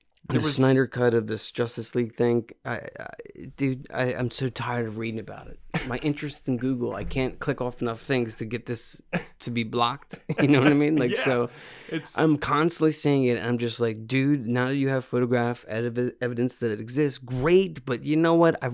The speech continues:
Speaker 2: <laughs> really don't give a shit because it's too late, dude."
Speaker 1: Y-,
Speaker 2: Y-,
Speaker 1: it's
Speaker 2: like, Warner Brothers is gonna release it and then be like, "Ooh, what'd you think of it on H B O Max or whatever? We're gonna put another
Speaker 1: <laughs>
Speaker 2: three hundred million in to see if it works again." They're not.
Speaker 1: No, and Justice League was already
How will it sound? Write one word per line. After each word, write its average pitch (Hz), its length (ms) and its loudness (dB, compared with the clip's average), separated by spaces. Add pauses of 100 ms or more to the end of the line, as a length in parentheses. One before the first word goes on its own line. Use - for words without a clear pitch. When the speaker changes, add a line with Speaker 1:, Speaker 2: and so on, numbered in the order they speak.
Speaker 2:
<laughs> - 120 -2
really 175 200 2
don't 156 240 0
give 151 160 -4
a 147 60 0
shit 147 300 0 (420)
because 143 320 2
it's 147 160 -4
too 247 240 4
late, 208 500 2
dude." 156 360 -4 (260)
Speaker 1:
Y-, 147 140 -4 (140)
Speaker 2:
Y-, 139 160 -2
Speaker 1:
it's 160 180 -8
Speaker 2:
like, 170 140 2
Warner 214 260 4
Brothers 190 320 -2
is 170 100 -8
gonna 160 200 2
release 143 400 -2
it 180 180 0
and 135 140 0
then 139 80 2
be 135 80 2
like, 123 200 4
"Ooh, 285 260 -2
what'd 277 180 -4
you 208 80 -4
think 285 340 2
of 170 160 -2
it 131 100 2
on 131 200 0
H 170 240 -2
B 135 160 -2
O 127 120 0
Max 117 380 -2
or 123 80 2
whatever? 120 240 2 (240)
We're 160 80 6
gonna 160 180 2
put 214 140 8
another 190 380 4
Speaker 1:
<laughs> - 100 -6
Speaker 2:
three 175 160 4
hundred 156 180 4
million 143 360 6
in 131 140 4
to 123 120 -10
see 170 280 -2
if 135 120 -4
it 135 100 2
works 120 280 -2
again." 113 340 -6
They're 123 100 -2
not. 185 280 0 (260)
Speaker 1:
No, 170 340 0
and 127 280 -4
Justice 202 360 -2
League 135 220 -2
was 123 160 0
already 120 680 0